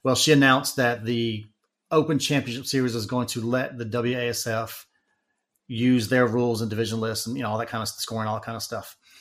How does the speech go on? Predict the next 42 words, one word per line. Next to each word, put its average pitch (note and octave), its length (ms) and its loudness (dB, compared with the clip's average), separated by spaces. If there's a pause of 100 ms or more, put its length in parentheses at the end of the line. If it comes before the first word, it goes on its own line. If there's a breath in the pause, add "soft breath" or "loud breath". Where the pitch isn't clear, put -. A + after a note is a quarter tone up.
(400 loud breath)
Um, A2 480 0 (280)
so B2 260 0
that A#2 160 2
was B2 100 0
done B2+ 140 6
before B2+ 200 2
I A#2+ 40 8
ever A#2 120 2
got A2+ 140 4
on A2 140 0
board. A2+ 340 -2 (520)
So A#2+ 440 4 (920)
I D#3+ 80 6
didn't D#3 220 4
wanna C#3+ 180 6
just A2 180 0
go A#2+ 340 2 (120)
against C#3 420 2
what B2+ 100 -4
she D3+ 120 0
said A#2+ 320 2
and A2+ 100 0
not A#2+ 220 0
use A#2 480 0
that A#2 200 -4
division A2 340 0
list G#2+ 160 -4
that - 120 -12
they C3+ 160 0
have A2 280 -4
listed A2 300 -8
out G#2 160 -6
there. A#2+ 280 -10 (560 loud breath)
But B2+ 120 2
what A#2+ 120 2
I B2 60 6
did C3 200 6
is A2+ 140 2
I A2+ 80 0
took C#3+ 220 2
that C3 220 4
list, - 500 -4